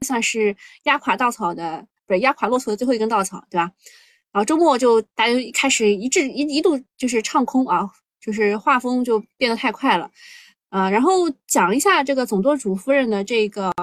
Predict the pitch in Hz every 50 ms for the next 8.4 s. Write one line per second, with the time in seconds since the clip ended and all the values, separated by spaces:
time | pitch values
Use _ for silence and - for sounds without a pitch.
0 | 196 - - 233 254 - - - 185 156 - - 92 87 - - _ _ _ _
1 | _ _ _ _ - 214 208 202 190 202 220 247 254 262 262 269 - _ - 392
2 | 508 - - 415 359 269 214 202 214 247 - 349 370 - 302 254 202 226 - -
3 | 285 - - - 415 - - _ _ _ _ _ _ - 202 240 285 269 240 196
4 | 190 196 220 285 381 370 403 403 381 381 381 392 440 392 370 370 277 220 196 190
5 | 208 262 302 - _ _ - 214 214 202 175 175 190 202 202 214 247 240 233 226
6 | 240 240 - 240 233 233 226 208 _ - - - - - - - _ _ - 381
7 | 392 320 240 226 262 285 320 277 240 214 196 - _ _ - - 214 208 226 -
8 | 359 349 311 269 240 214 - -